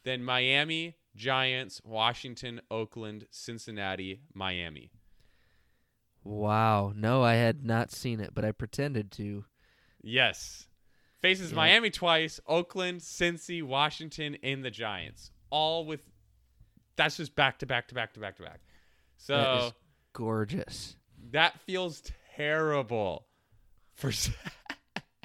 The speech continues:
Speaker 1: Oh, I'm sorry, man, but that's, that's just how it goes. That's the, uh, the reason why we love but also hate fantasy football.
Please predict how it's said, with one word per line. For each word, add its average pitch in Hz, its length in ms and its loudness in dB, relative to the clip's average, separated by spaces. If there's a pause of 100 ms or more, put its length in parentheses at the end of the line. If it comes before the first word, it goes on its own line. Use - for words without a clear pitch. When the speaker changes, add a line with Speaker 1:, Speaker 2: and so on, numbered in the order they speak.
(880)
Speaker 1:
Oh, 165 540 2
I'm 135 100 -4
sorry, 117 280 0
man, 107 360 -4
but 101 300 -4 (280)
that's, 98 360 -6 (220)
that's - 180 -10
just - 160 -12
how 90 140 -2
it 85 80 -6
goes. 85 280 -6
That's 104 220 -6
the, 110 300 0
uh, 107 420 4 (200)
the 113 100 -8
reason 143 340 -4
why 147 200 2
we 135 140 -8
love 135 360 -4
but 123 160 -2
also 123 360 -4
hate - 480 -10
fantasy 139 380 -8
football. 95 540 -8